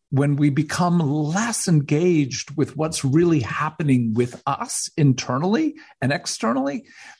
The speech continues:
w-, we're actually participating in a form of self-deceit. And that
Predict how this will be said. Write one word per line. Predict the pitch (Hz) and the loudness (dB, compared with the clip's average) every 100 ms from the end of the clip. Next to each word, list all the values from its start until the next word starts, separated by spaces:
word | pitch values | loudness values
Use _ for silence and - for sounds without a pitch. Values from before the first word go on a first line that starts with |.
| _ - | _ -6
w-, | 143 170 | -4 -4
we're | 170 196 - | 0 0 0
actually | - 208 - 185 180 165 147 - _ - | -4 -6 -2 0 2 0 -4 -10 _ -6
participating | 151 - 196 - 131 151 139 | -4 -2 -2 -2 0 2 4
in | 135 | 2
a | 120 | 0
form | - 127 | 0 2
of | 113 | 2
self-deceit. | - 104 98 - - - 110 - - - - - - - - | -2 -6 -6 -10 -6 -2 -4 -4 -10 -14 -20 -20 -20 -20 -4
And | 120 127 123 - | 0 0 0 -6
that | 151 180 214 220 | -6 -2 -4 -4